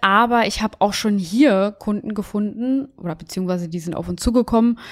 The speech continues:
die jetzt hier auf Bali leben, aber auch Deutsche sind. Also ich arbeite halt hauptsächlich, ja, mit Deutschen zusammen im Moment, so.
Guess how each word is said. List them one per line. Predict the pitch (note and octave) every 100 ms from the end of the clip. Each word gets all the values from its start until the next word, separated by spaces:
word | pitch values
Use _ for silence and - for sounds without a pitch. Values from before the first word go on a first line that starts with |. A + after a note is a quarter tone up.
| - - _ -
die | F#3
jetzt | F#3 F3+ -
hier | - G#3 A#3+ A3+ -
auf | -
Bali | E3+ F3+ A3
leben, | A3+ A#3 B3+ B3+ - - - -
aber | F3 -
auch | F3
Deutsche | F#3 F#3+ G#3
sind. | E3+ D#3 E3 -
Also | F3+ E3+ D#3+ E3 - _
ich | - -
arbeite | F3 F#3 F#3
halt | F#3
hauptsächlich, | F#3+ - F#3 - F3 - - _
ja, | D#3+ D3 E3+ - -
mit | E3 F3+
Deutschen | E3+ -
zusammen | F#3 E3 D#3+
im | F3 F3
Moment, | E3 C#3 - - _
so. | - - F3+